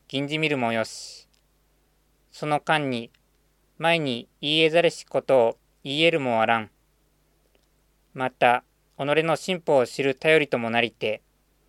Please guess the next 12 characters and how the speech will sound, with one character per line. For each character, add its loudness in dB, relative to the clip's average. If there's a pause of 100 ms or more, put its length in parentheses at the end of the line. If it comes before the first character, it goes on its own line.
(480)
一 -6
は 4
一 -2
人 4
面 -2
白 -2
く、 -20 (560)
一 -4
は 6
さ -4
ら 2
に、 -6